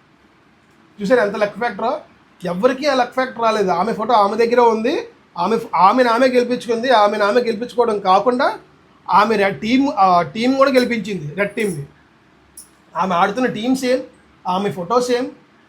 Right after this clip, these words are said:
అంటే ఇప్పుడు గెలిచిన వాళ్ళకి ప్లస్ అయిందంటే ఈ మొక్కదాయే,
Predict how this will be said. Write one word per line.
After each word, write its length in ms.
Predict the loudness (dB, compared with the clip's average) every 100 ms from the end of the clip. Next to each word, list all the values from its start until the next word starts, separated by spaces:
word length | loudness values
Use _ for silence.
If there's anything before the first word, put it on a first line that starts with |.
| _
అంటే 220 | -8 -6
ఇప్పుడు 220 | -8 -10 -16 _ _ -4
గెలిచిన 280 | -4 -2 -2
వాళ్ళకి 280 | -2 -4 -6
ప్లస్ 300 | -6 -4 -2
అయిందంటే 460 | 0 0 -4 -6 -6
ఈ 180 | -4
మొక్కదాయే, 580 | -4 -4 -6 -4 -4 -4